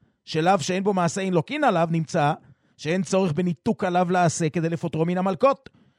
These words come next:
לכן שואלת הגמרא, מה בא הפסוק ללמד לדעתו? משיבה הגמרא, מבעיה ללכדתנן. לדעתו הפסוק נצרך עבור מה שלמדנו במשנה במסכת פסחים דף פ"ג עמוד א', העצמות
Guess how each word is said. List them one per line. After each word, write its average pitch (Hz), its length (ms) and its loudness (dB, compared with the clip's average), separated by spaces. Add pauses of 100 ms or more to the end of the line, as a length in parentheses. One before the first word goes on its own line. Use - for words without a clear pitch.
לכן 147 220 -4
שואלת 196 300 -2
הגמרא, 190 380 0 (760)
מה 143 300 2
בא 202 200 2
הפסוק 202 400 0
ללמד 180 380 0
לדעתו? 151 540 2 (1120)
משיבה 131 320 0
הגמרא, 190 300 2
מבעיה 202 320 4
ללכדתנן. 202 720 2 (500)
לדעתו 156 420 0
הפסוק 202 380 -2
נצרך 196 460 0
עבור 180 200 0
מה 196 80 0
שלמדנו 190 440 0
במשנה 185 380 -2
במסכת 185 440 -2
פסחים 185 340 -4
דף 180 140 0
פ"ג 175 320 -2 (840)
עמוד 190 280 0
א', 202 200 0 (920)
העצמות 190 760 0